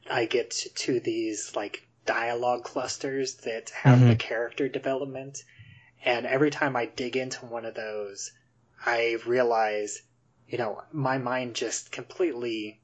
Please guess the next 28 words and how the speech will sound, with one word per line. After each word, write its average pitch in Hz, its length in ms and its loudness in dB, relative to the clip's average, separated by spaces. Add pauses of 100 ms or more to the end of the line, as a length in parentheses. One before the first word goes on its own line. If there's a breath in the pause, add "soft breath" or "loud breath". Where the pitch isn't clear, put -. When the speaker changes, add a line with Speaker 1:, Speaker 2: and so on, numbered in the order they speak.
(140)
Speaker 1:
skipped - 500 0
over 110 240 0
that. 92 280 -8
Like, 107 160 -2
I 117 400 4
Speaker 2:
<laughs> - 40 4
Speaker 1:
did 127 180 4
not 135 280 6
pay 135 180 2
attention 127 640 -2
to 120 240 0
any 127 280 0
of 117 100 -2
these 110 200 -6
character 120 520 -2
development 107 680 -6
beats 104 400 -8
at 113 160 -2
all, 101 380 0
or 104 160 -2
these, 107 300 -6
like, 104 240 -2 (760 loud breath)
exposition. 117 960 2
I 113 140 2
was 117 200 2
just - 320 -2
waiting 120 560 -2 (100)
to, 110 400 -2